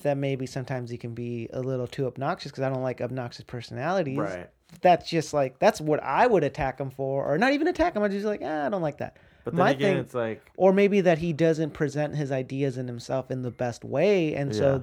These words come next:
Speaker 1: that he leaves himself open for ridicule, and then damages whatever causes or statements he was really trying. Like the one about,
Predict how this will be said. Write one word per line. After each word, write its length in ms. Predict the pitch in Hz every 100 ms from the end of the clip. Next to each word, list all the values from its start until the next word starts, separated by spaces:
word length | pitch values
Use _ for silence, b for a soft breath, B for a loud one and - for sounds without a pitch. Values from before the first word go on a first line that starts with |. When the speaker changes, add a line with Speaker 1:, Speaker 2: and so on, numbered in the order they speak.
| 135
Speaker 1:
that 280 | 139 120 _
he 380 | - 151 143 135
leaves 300 | 147 160 143
himself 280 | 147 - 131
open 300 | - 139 135 120
for 120 | 117
ridicule, 840 | 113 156 226 - - 139 135 139 b b b b
and 240 | 143 139
then 380 | 143 143 131 120 -
damages 560 | 156 151 156 147 151 131
whatever 720 | 135 139 143 139 139 131 120 _ _ _ _ _ _ -
causes 560 | - 143 151 143 147 135
or 160 | 135 123
statements 480 | - 170 220 156
he 100 | -
was 180 | 135 123
really 220 | 120 175
trying. 240 | 160 151 127
Like 200 | 139 139
the 80 | 170
one 240 | 185 190
about, 420 | 170 170 165 -